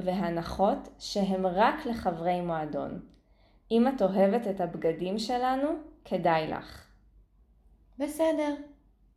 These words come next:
Speaker 2: ואפשר לשלם באשראי?
Speaker 1: כמובן. אפשר לשלם בכרטיס אשראי או במזומן.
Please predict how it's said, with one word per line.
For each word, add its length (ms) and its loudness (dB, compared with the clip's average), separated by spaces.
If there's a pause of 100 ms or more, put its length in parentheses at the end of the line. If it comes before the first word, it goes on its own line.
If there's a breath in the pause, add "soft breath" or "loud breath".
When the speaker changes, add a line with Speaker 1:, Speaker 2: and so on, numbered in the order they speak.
(140)
Speaker 2:
ואפשר 920 0
לשלם 600 0
באשראי? 680 0 (1120)
Speaker 1:
כמובן. 760 2 (640)
אפשר 380 0
לשלם 500 0
בכרטיס 560 -4
אשראי 600 0 (280)
או 200 6 (180)
במזומן. 800 -2